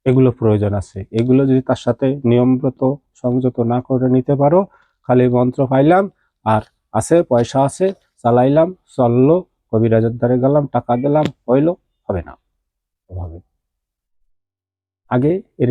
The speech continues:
নিয়মাবলী ভালো করে বুঝে নিয়ে তারপরে সেই বিদ্যা যদি প্রয়োগ করা যায়, অবশ্যই কাজ হবে। এইবার মন্ত্র বলি, পড়ি দি, দেখো আর শোনো, আর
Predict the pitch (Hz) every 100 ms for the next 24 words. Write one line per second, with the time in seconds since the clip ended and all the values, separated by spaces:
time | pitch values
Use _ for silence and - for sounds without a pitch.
0 | 123 127 131 131 131 139 - _ _ 101
1 | 113 107 107 95 104 117 120 131 131 -
2 | 101 - 104 101 110 101 98 - 104 104
3 | - 147 - 160 170 185 202 - _ _
4 | _ - 127 135 135 - - 127 123 -
5 | 117 110 104 101 - 104 90 80 - _
6 | _ _ _ _ _ _ _ - 110 113
7 | 117 - _ 107 117 131 139 151 160 170
8 | 190 - _ _ _ _ 135 147 165 151
9 | 190 190 - - - - - 107 - 123
10 | - - 196 190 _ _ _ 104 101 -
11 | - 151 196 220 - _ _ - 104